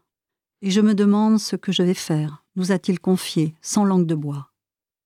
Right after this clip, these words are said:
Pour mémoire, la préfecture de la Drôme,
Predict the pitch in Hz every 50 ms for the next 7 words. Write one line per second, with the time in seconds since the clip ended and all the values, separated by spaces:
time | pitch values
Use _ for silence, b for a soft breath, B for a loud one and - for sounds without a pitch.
0 | _ _ _ _ _ _ _ _ _ _ - 185 160 170 170 165 160 160 160 165
1 | 190 220 240 _ _ _ _ _ _ _ _ _ _ _ _ _ _ _ 185 180
2 | - - 302 277 294 285 - - 285 277 233 202 190 180 180 170 170 - 175 180
3 | 214 233 240 254